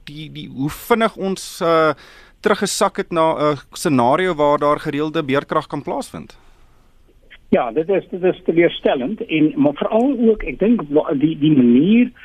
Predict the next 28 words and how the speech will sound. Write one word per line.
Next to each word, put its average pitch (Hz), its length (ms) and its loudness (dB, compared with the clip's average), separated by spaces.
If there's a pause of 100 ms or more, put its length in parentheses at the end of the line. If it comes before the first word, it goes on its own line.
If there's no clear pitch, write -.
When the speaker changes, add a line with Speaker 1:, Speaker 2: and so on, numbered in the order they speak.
(280)
Speaker 2:
waarop 160 280 2
die 156 460 4
loonsonderhandelinge 156 1300 2
ook, 165 460 0
ehm, 127 520 2 (120)
jy 143 100 -6
weet, 143 120 2
aangepak 180 640 -2
is. 185 140 -10 (400)
Eh, 139 320 0 (680)
ek - 120 -6
meen, 165 120 4
die 139 140 0 (120)
feit, 247 260 -2 (140)
dit - 140 -6
staan 170 220 0
soos 147 120 -10
'n 139 120 -16
paal 220 220 0
bo 175 160 0
water 143 480 0
dat 139 180 0 (100)
Eskom - 560 -2
te 190 100 0
veel 165 200 0
personeel 143 580 2
het. 113 140 -2 (640)
So, 190 80 4